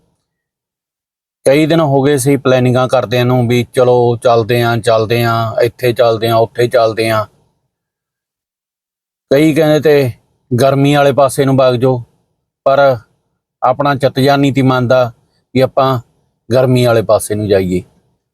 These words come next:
ਆਪਾਂ ਚਾਹੁੰਦੇ ਤੇ ਵੀ ਠੰਡ ਵਾਲੇ ਪਾਸੇ ਨੂੰ ਜਾਈਏ ਤੇ ਥੋੜ੍ਹਾ ਜਿਹਾ ਹੁਣ ਰੱਬ ਵਾਲੇ ਪਾਸੇ ਨੂੰ ਵੀ ਜੁੜਨਾ ਸ਼ੁਰੂ ਕਰੀਏ। ਸਾਰੀ ਉਮਰ ਕੱਢਤੀ, ਹੁਣ ਰੱਬ ਨਾਲ ਜੁੜਨਾ ਬਣਦਾ ਹੈ। ਤੇ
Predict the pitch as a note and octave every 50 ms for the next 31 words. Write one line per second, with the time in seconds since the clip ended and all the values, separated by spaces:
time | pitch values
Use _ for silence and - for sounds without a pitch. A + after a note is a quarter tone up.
0 | _ - - A#2 - - C#3 C3 - C3 C#3 C#3+ D3+ D3+ C3 D3+ C#3+ D3 C#3+ B2+
1 | - A2 A2+ B2 C3 C#3 C#3 C3+ A#2 B2+ B2 A#2 - - B2+ C3 C3 B2 C3 B2+
2 | A#2 A#2 B2+ B2+ B2+ B2 A#2+ A#2+ _ _ _ _ _ _ _ _ C#3 C#3 B2+ -
3 | - - C3 D3+ D#3 D#3+ D#3 D3+ C#3+ C#3+ C#3 C3+ B2 A2+ A#2 A#2 A#2+ A#2+ B2 B2+
4 | B2 B2 _ _ _ _ _ _ _ _ - A#2 B2+ B2 G#2+ F#2+ A#2+ A#2+ C#3 E3+
5 | - - G#2+ - - - G#2+ G#2 G2+ G#2 G2 F2 - F2+ F2+ G2 F#2 F#2 - -
6 | - G#2 A2+ A#2 G#2 F#2 F2+ E2+ D2 - - - _ _ _ _ _ _ _ _
7 | _ _ _ _ _ _ _ _ _ _ _ _ _ _ _ _ _ - A2+ A2+
8 | A#2 A#2 A#2 A#2 A2+ A2+ A2 - - A2 A2 A2 - - B2+ A#2 A2 - _ _
9 | _ _ _ _ _ _ _ _ _ _ _ _ _ _ _ _ _ _ _ _
10 | _ _ _ _ _ _ _ _ _ _ - C3 C3+ C#3 C3+ C3 A#2 - - _
11 | _ _ - - A2+ A2+ G2+ A2 B2 B2+ C3 G#2+ G#2 A#2 A#2 A#2 A2 G#2+ G#2+ A#2
12 | A#2 G2+ F#2 G#2 G2 F#2+ F2 F2+ F2 - _ _ _ _ _ _ _ _ _ _
13 | _ _ _ _ _ _ _ - C#3+ C#3+ C#3+ C3+